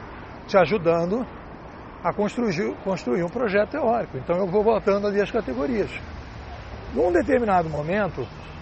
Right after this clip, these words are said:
eu senti necessidade, isso até com a dica do, do meu professor, de um dos meus orientadores do doutorado, que ele falou, "Poxa, você,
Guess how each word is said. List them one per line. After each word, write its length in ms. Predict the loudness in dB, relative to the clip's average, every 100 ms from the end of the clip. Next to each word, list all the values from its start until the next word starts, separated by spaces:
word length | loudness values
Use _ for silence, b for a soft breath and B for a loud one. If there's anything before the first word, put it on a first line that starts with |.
| -14 -14 -12 2
eu 120 | 4
senti 300 | 4 2 0
necessidade, 800 | 0 2 0 0 4 6 6 2 -8 -12 -14 -14 -16 -16 -14 -14 -12 -2
isso 220 | 0 2
até 360 | 4 6 6 4 -4 -16 -18 -16 -14 -14 -6
com 80 | -2
a 60 | 0
dica 300 | 0 2 2
do, 220 | 0 -4 -10 -16 -16 -16 -14 -4
do 60 |
meu 100 | -4
professor, 500 | -2 -4 -4 -4 -4 -4 -12 -16 B B -12 -8
de 100 | -6
um 120 | -4
dos 100 | -4
meus 180 | -2 0
orientadores 560 | -2 -2 -4 -4 -4
do 100 | -6 -6
doutorado, 500 | -4 -2 2 2 2 -4 -16 -16 -14 -14 -14 -14 -14 -14 -14 -16 -14 -14 -14 -14 -14 -14 -16 -16 0
que 60 |
ele 120 | 4 4
falou, 260 | 6 4
"Poxa, 300 | 4 2 2
você, 400 | -2 -2 -2 -2